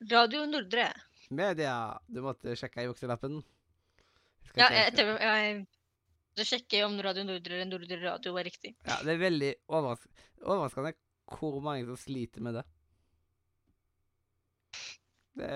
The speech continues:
Speaker 2: det er liksom et eller annet med det der. Det, why, liksom? Why? Men,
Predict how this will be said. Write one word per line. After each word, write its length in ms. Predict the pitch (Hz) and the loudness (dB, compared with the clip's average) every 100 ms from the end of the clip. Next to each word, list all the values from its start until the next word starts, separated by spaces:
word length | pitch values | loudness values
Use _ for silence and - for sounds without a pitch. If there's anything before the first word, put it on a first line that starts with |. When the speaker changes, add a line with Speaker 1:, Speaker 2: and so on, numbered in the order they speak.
| 139 135 | -4 -4
Speaker 2:
det 80 | 143 | -4
er 80 | 135 | -6
liksom 160 | 135 | -8
et 160 | - - | -14 -16
eller 160 | 139 | -8
annet 260 | 117 120 - - | -8 -8 -12 -10
med 160 | 120 | -8
det 80 | - | -8
der. 160 | - _ - | -12 _ -8
Det, 160 | 139 151 151 139 - _ _ _ _ - _ _ _ _ _ _ | -2 -2 -2 -6 -12 _ _ _ _ -20 _ _ _ _ _ _
why, 420 | 226 240 117 135 170 175 | -10 -4 0 2 2 -2
liksom? 320 | 170 202 190 226 | -8 -12 -16 -8
Why? 480 | 127 147 180 190 190 _ _ _ _ _ _ _ _ _ _ _ _ _ _ _ _ | 0 0 0 -4 -8 _ _ _ _ _ _ _ _ _ _ _ _ _ _ _ _
Men, 420 | 139 147 165 185 | -8 -4 -4 -4